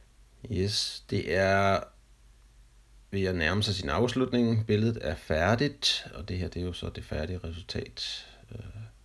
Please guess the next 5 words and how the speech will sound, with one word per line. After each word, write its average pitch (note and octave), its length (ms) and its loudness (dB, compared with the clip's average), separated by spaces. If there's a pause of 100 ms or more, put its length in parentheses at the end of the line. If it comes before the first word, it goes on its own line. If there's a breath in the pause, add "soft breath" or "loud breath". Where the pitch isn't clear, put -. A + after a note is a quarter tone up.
(160)
og - 340 -4 (1600 loud breath)
på F#2+ 140 2
min F#2 180 2
hjemmeside, G#2 720 4
uffebosen A2 960 0